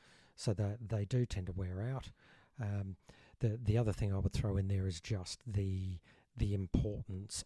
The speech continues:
of, uh, keeping whatever your bike is, keeping it serviced, so that the fact that you might be up for a few hundred bucks a year for a service, um,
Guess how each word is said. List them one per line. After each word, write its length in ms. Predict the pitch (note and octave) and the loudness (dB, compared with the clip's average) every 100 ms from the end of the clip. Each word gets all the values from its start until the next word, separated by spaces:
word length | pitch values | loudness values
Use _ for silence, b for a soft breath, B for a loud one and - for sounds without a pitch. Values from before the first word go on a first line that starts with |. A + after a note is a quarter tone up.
| - | -6
of, 560 | A2 G2+ G2+ G2 - - B B B B B B _ - | -2 -2 -2 -6 -10 -12 B B B B B B _ -10
uh, 420 | G2 F#2+ F#2 F#2+ G#2 | -6 -4 -4 -6 -8
keeping 640 | - G#2+ G2 G#2 G2 G2 F#2+ B2+ | -2 -2 6 6 6 -4 -6 -6
whatever 440 | G2+ G2+ A2+ A2+ | -2 2 4 4
your 160 | G2+ G2 | 2 0
bike 300 | G2 G2 D3 | 0 0 0
is, 400 | F3+ - - - | 0 0 -6 -12
keeping 340 | - A2 - G2 | -4 2 2 2
it 80 | |
serviced, 420 | - - C3 B2+ - | -2 -2 0 -2 -4
so 100 | G#2 | -4
that 220 | G2+ G#2+ | -4 -6
the 60 | G#2+ | -6
fact 260 | - A2 | -4 -4
that 100 | D3 | -4
you 80 | C3+ | -4
might 220 | G#2+ G#2 | -2 -4
be 120 | G2+ | -4
up 140 | G2 - | -4 -4
for 160 | - | -4
a 40 | G2 | 2
few 180 | E3+ C#3 | 4 4
hundred 220 | A2+ G2+ | 2 -4
bucks 280 | G#2+ - A#2 | -6 -6 -6
a 40 | |
year 240 | G#2 G#2 | -2 -2
for 200 | G2 - | -4 -6
a 80 | G2 | -6
service, 500 | - D#3 D3+ D#3 - - B B B B B B2 | -2 0 0 -2 -6 -14 B B B B B -8
um, 460 | G2 G2 G2 G2 | -4 -4 -4 -8